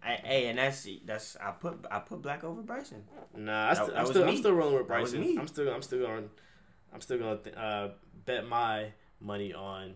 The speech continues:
Speaker 2: his discography over Black's,
Speaker 1: We,
Speaker 2: though.
Speaker 1: we gotta give it to him then. We gotta make the video. We gotta drop that.
Speaker 2: For sure. We gotta get that on YouTube. We
Speaker 1: We gotta
Speaker 2: got
Speaker 1: get
Speaker 2: that,
Speaker 1: that
Speaker 2: we
Speaker 1: up.
Speaker 2: got that for y'all then.
Speaker 1: Yeah, yeah, yeah, yeah. 'Cause they been, like, y'all not talking about it on the pod. What's really up?
Speaker 2: Mm-hmm.
Speaker 1: Know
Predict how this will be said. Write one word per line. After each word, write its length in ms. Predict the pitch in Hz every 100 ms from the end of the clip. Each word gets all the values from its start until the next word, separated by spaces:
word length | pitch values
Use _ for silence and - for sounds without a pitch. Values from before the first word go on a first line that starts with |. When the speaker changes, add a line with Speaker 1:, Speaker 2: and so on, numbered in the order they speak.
| -
Speaker 2:
his 120 | 101 98
discography 540 | - 92 90 98 92
over 160 | 90 82
Black's, 360 | - - -
Speaker 1:
We, 80 | 107
Speaker 2:
though. 100 | 110
Speaker 1:
we 100 | 110 113
gotta 200 | 131 113
give 200 | 147 170
it 100 | -
to 80 |
him 120 | 92 82
then. 100 | 80
We 80 | 110
gotta 220 | 123 117
make 180 | 120 120
the 60 |
video. 340 | 107 120 98 87
We 120 | 98
gotta 180 | 123 107
drop 280 | 95 110 -
that. 200 | 82 - -
Speaker 2:
For 140 | 101
sure. 320 | - 107 101
We 80 | 104
gotta 140 | 113
get 120 | 110 110
that 120 | 104
on 40 |
YouTube. 340 | 101 98 101 92
We 60 | 101
Speaker 1:
We 60 |
gotta 140 | 131 123
Speaker 2:
got 80 | 113
Speaker 1:
get 60 |
Speaker 2:
that, 80 | 123
Speaker 1:
that 80 | 123
Speaker 2:
we 60 | 123
Speaker 1:
up. 80 |
Speaker 2:
got 60 | 117
that 120 | 101
for 100 | 95
y'all 200 | 95 90
then. 80 | 90
Speaker 1:
Yeah, 60 | 156
yeah, 440 | 165 170 165 160 127 87
yeah, 80 | 123 104
yeah. 60 | 85
'Cause 160 | 113
they 120 | 117 151
been, 320 | 156 147 117 -
like, 200 | 104 101
y'all 240 | 110 113
not 160 | 117 113
talking 240 | 143 147
about 160 | 147 143
it 40 |
on 100 | 143
the 80 | 147
pod. 360 | 143 170 180 127
What's 120 | 127
really 280 | 120 147 170
up? 380 | 320 277 - -
Speaker 2:
Mm-hmm. 160 | 101
Speaker 1:
Know 60 | 98